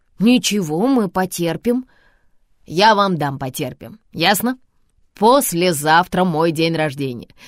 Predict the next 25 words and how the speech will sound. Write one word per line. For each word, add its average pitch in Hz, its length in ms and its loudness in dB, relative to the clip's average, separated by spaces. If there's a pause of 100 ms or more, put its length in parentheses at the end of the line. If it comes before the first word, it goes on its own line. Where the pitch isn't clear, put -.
(260)
и 151 100 -8
я 165 220 -4
желаю 160 380 -2
видеть 196 400 0
вас 165 260 -2
исключительно 196 1120 -2
чистыми». 131 640 -8 (1600)
«А 160 120 -6
почему 208 420 -2
нельзя 160 420 0
дома 233 340 0
помыться? 220 540 -4
Вскипятили 381 580 -2
бы 180 160 -2
воду 233 460 -4
на 233 120 -4
дровяной 233 460 -2
печке». 214 600 -6 (760)
«Времени 175 640 -2
на 160 140 -4
всех - 340 -6
воду 160 320 -2
кипятить 156 480 -6
не 139 120 -8
хватит. 131 420 -12